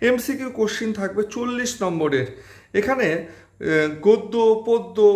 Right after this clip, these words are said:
উপন্যাস, নাটক এবং history of উর্দু লিটারেসি থেকে দশ নম্বরের।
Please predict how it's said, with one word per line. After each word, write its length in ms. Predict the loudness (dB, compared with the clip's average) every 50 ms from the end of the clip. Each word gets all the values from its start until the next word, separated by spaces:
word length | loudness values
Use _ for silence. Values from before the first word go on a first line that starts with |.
| 4 0 -2 -8 -8
উপন্যাস, 720 | -8 -8 -4 -2 -2 -2 -2 -2 -2 -2 -2 -4 -6 -6 -8
নাটক 760 | -4 -2 0 0 0 0 2 4 6 6 6 4 0 -8 -16 -18 -18 -12 -4 -2
এবং 280 | 0 0 0 -2 -2
history 500 | -4 -6 -8 -10 -12 -12 -10 -6 0 2
of 140 | 2 2 2 0 -4 -8
উর্দু 500 | -8 -8 -8 -8 -10 -10 -10 -10 -12 -16 -20 -20 _ _ -14
লিটারেসি 540 | -10 -4 2 4 4 4 2 -2 -6 -8 -10
থেকে 300 | -6 -6 -4 0 0 0
দশ 260 | 2 2 0 0 -2 -2 -6
নম্বরের। 400 | -6 -6 -4 -4 -4 -4 -4 -6